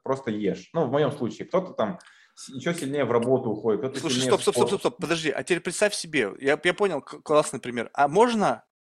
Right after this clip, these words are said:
Speaker 2: как бы, ем заменить на что-то другое? То есть
Speaker 1: Да,
Speaker 2: вот как бы
Speaker 1: конечно.
Speaker 2: сопротивление ем кто-то заменял на алкоголь, так?
Speaker 1: Да.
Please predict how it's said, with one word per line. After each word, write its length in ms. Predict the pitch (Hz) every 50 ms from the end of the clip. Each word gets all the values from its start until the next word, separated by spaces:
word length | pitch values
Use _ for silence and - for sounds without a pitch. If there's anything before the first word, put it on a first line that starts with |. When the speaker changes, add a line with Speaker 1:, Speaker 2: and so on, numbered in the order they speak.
| _ _ _ _
Speaker 2:
как 220 | - - 143 135 123
бы, 100 | 117 117
ем 500 | 107 101 110 147 202 226 185 117 101 - _ _ _ _ _ _ _ _ _
заменить 500 | - - 143 139 151 165 175 180 175 -
на 60 | 151
что-то 320 | - - - 156 139 - 131
другое? 480 | 131 131 127 127 123 117 104 92 90 _ _ _ - - - _
То 80 | - 160
есть 100 | 156 190
Speaker 1:
Да, 40 |
Speaker 2:
вот 80 | 190 -
как 160 | 202 190 180
бы 80 | 165 160
Speaker 1:
конечно. 40 | 156
Speaker 2:
сопротивление 1120 | - - 175 - 180 175 - - 185 180 190 214 208 196 185 170 156 147 135 123 - _
ем 280 | - 147 175 269 311 254
кто-то 320 | - - - 254 - -
заменял 420 | 185 160 170 170 170 170 185 180 170
на 80 | 151 135
алкоголь, 500 | 127 120 - 120 113 120 120 127 131 - _ _ _ _ _ _ _ _
так? 160 | - 160 220 226
Speaker 1:
Да. 300 | 131 135 - - -